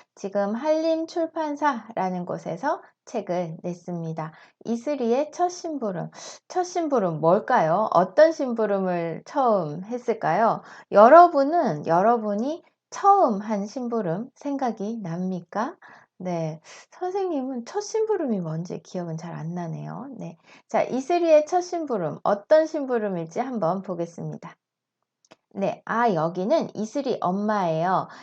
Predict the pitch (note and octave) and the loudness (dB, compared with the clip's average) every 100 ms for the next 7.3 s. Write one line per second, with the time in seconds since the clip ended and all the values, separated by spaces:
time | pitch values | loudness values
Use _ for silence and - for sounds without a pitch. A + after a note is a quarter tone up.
0 | - - A#3 C#4 C4+ G#3 F#3 G3 G3 G#3 | -12 -8 -2 0 2 2 2 0 2 0
1 | G3+ - F#3 A3+ G3 G#3 G3+ G3 B3+ A#3+ | 0 -4 -2 -2 -2 -4 -4 -2 2 2
2 | - D#4 F4+ F4+ E4 C#4+ - A#3 A3 A#3 | 2 -2 0 0 -4 -8 -8 -4 4 6
3 | A3 G3 D#3+ F3+ _ - A3+ A3 G3 F#3 | 6 2 -2 -4 _ 0 4 6 4 4
4 | F#3+ F#3 - F#3+ G3+ F#3 D3 C#3 D3 G3+ | -2 -4 -2 2 2 2 -2 -2 -2 -2
5 | C4+ - A3+ A#3+ A#3 F#3+ D#3 D3+ D#3+ C#4+ | -4 -6 2 4 6 6 4 4 2 4
6 | D3+ F3 G#3 G3+ C4+ - - E4+ F4+ F4+ | 4 2 0 0 -2 -4 -2 0 0 -2
7 | F4+ F4+ | 2 2